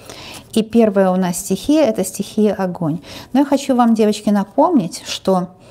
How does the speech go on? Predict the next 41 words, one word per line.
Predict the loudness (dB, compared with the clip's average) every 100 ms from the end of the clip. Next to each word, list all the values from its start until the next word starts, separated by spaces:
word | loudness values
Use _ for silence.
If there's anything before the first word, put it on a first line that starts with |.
| -20 -20 -20 -14 -10
стихии | -2 -2 2 2 2
есть | 0 0
у | 0
вас | -2 -4
все. | -10 -6 -4 -4 0
Поэтому | 2 2 2 0
смотрим, | 2 0 0 0
девочки, | 0 -2 -4
от | -2
начала | -2 0 0
до | 0
конца | -2 -4 -2 -2
видео. | 0 2 2 2
Оно | 2 0
сделано | 2 2 2 0 -4 -8 _ -20 -20 -14
от | -8 -4
начала | -2 0 0
до | 0
конца. | -4 -4 -2 0 0 -2 -18 -20 -2
И | 0
здесь | 2 2 0
высшие | -4 0 -2
силы, | 0 2 4
я | 4 2 -2 -12 -12 -4
до | -2
такой | 0 -2
степени | 0 0 0 0 -2 -2 -8 -16 -20 -20 -6
преклоняюсь | -4 0 2 2 4 4 2
пе-, | -4
перед | -8 -4 -2 0
высшими | -2 -2 -2 -2
силами, | -2 -2 0 -2
что | -4 -2
я | 0 2
даже | 2 0
и | 0
не | 2 2
дышу, | 2 0 -2
когда | -2 -4 -4
делаю | -2 -2 -2
расклады. | -4 -4 -4 -2 -6